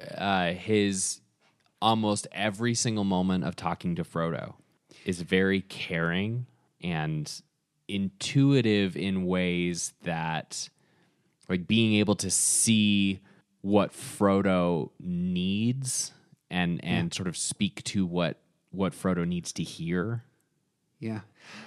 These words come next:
Speaker 2: So this may, again, just be a bad pairing. I know all sorts of eights who are fantastic counselors.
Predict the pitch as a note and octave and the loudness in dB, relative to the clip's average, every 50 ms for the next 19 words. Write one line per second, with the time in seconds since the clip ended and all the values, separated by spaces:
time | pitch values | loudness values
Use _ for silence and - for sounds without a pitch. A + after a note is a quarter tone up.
0 | - - - - G3 F3+ - C#3+ D#3+ G3+ - - B3 D#3 D#3 D3 C#3+ D#3 E3+ E3 | -20 -18 -2 -2 -2 -2 2 2 2 2 4 4 2 4 6 6 6 6 4 2
1 | C#3+ B2 B2 A#2 A#2+ A#2 - - C3+ B2+ - - C3+ A2+ F#2 - - - B2+ C3 | 2 2 2 4 4 2 2 0 0 0 2 0 0 0 -2 -2 -4 -4 0 0
2 | D3+ C#3+ B2 - - C#3+ D3 C#3 A#2+ A2+ - - D#3 E3+ F3 D#3+ D3 D3 D3 D3 | 0 0 0 0 0 2 2 2 2 0 0 2 2 4 6 6 6 4 2 2
3 | - E3 E3 D3 - B2+ B2 A#2+ A#2+ - - C#3 B2 G#2+ G2 G2 F#2 F2+ - - | 0 -2 -2 0 0 0 0 0 0 0 0 2 2 2 2 0 -2 -4 -8 -14
4 | _ _ _ C#3 C3 A#2+ A2+ G#2+ - - - A#2 B2+ C#3 - - - - - - | _ _ _ -2 0 0 0 -2 -4 -4 -6 -4 -6 -6 -6 -10 -12 -10 -10 -8
5 | - A2+ C3+ C#3+ - - - D#2 F#2 G#2 - - - | -4 -4 -4 -4 -4 -8 -12 -12 -12 -12 -14 -16 -18